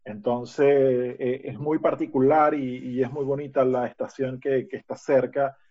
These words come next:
de la conocida Plaza de los Héroes, que, que está muy cerca de acá de, de donde vivo.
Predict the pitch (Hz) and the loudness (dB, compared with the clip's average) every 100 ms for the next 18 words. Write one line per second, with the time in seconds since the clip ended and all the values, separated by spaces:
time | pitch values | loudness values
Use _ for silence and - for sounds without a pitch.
0 | _ - 120 123 135 147 135 117 113 117 | _ -6 -2 2 2 2 2 0 -2 -6
1 | 104 127 123 131 131 139 127 - 139 113 | -8 -4 0 0 0 0 0 2 0 0
2 | 101 151 131 113 113 _ _ 117 101 - | 0 0 0 -2 -6 _ _ -14 -14 -14
3 | - 117 123 127 127 - 127 131 123 123 | -10 -8 -6 -8 -8 -2 -2 -2 -6 -4
4 | 117 110 120 117 120 120 104 101 _ - | -6 -8 -8 -6 -4 -4 -6 -12 _ -18
5 | 101 104 123 160 151 123 131 | -14 -6 -2 0 0 0 -2